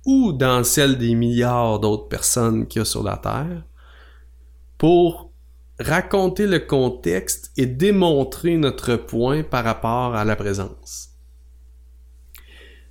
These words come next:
Fait que, ce qui fait que, euh, moi, j'ai écrit dernièrement, tu sais,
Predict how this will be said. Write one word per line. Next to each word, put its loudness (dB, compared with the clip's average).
Fait 0
que, -14
ce 2
qui -6
fait 2
que, 2
euh, -2
moi, 4
j'ai 2
écrit -4
dernièrement, 4
tu -4
sais, 0